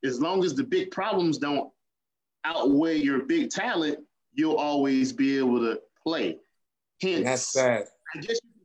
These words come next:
Speaker 1: you could say T O was kind of that, but T O never got in trouble off the field, though. You know, it was always just stuff about locker room rift and all that crap like that. But, you know,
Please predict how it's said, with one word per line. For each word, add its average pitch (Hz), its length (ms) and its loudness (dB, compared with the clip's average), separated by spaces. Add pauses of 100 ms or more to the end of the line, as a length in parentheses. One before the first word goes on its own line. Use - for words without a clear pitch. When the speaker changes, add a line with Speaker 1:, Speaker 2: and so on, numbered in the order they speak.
(200)
Speaker 1:
you 302 120 2
could 277 60 -14
say - 60 -18 (120)
T 214 280 -2
O 214 200 2
was 143 220 2
kind 185 400 -4
of 180 100 0
that, 185 180 -4
but 170 140 -2
T 240 200 0
O 214 80 -2
never 185 240 -2
got 151 200 -2
in 127 100 0
trouble 147 280 -2
off 160 260 -2
the 240 80 -6
field, 95 340 -4
though. 71 200 -18 (480)
You 135 100 -4
know, 120 260 -4
it 139 80 0
was 135 300 0 (320)
always 139 400 -2
just 127 180 -4
stuff 147 260 -4
about 123 360 -4
locker 135 400 -2
room 127 400 -2
rift 135 340 -6
and 120 120 -4
all 117 220 0
that 131 200 -6 (360)
crap 139 380 -6
like 120 300 -4
that. 135 380 -8
But, 110 260 -4 (1000)
you 147 100 -2
know, 113 360 -2